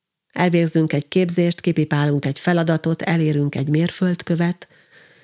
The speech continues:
és közben a lelkünk még az előző állomásnál próbálja megérteni, hogy mi is történt itt valójában. Ezt ugye hívhatjuk integrációnak.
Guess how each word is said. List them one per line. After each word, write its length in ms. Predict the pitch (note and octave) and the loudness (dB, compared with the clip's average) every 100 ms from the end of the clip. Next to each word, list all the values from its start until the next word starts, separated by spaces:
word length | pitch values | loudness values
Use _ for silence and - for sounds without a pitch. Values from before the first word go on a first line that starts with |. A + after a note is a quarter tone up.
| _ _ | _ _
és 100 | - | -10
közben 320 | - G3 E3+ E3 | -2 0 2 2
a 60 | |
lelkünk 500 | E3 E3 E3 D3+ D3 | 2 0 0 0 0
még 200 | D#3 C#3+ | 0 0
az 220 | C#3+ - | 0 -2
előző 420 | - D#3+ C#3+ - B2 | -2 -2 -2 -4 -4
állomásnál 760 | C3 C3 C3+ C3 - - - | -4 -4 -4 -4 -6 -6 -8
próbálja 600 | - F3 D#3+ E3 - - | -4 -2 -2 -2 -4 -4
megérteni, 640 | - - - - - - D#3 | -4 -4 -4 -6 -8 -6 -4
hogy 240 | D3 D3+ | -4 -4
mi 320 | D#3 F3+ A3 | 0 0 0
is 220 | G#3 F#3+ | -2 -6
történt 600 | - D3+ D3 - B2+ C3 | -6 -4 -4 -6 -8 -8
itt 140 | - - | -10 -10
valójában. 1000 | - B2+ - - - - - - - E3+ _ _ _ _ _ _ _ _ _ _ _ _ _ _ _ _ _ _ _ _ _ - | -8 -6 -6 -8 -8 -10 -12 -12 -12 -14 _ _ _ _ _ _ _ _ _ _ _ _ _ _ _ _ _ _ _ _ _ -8
Ezt 200 | D#3+ - | -6 0
ugye 140 | E3 | 0
hívhatjuk 480 | E3 E3 D3+ D#3 D#3 | 0 -2 -4 -4 -2
integrációnak. 1160 | D3+ C3 C#3+ C3 C#3 - C3 B2+ B2+ - - | -2 -2 -2 -4 -6 -6 -4 -2 -2 -6 -14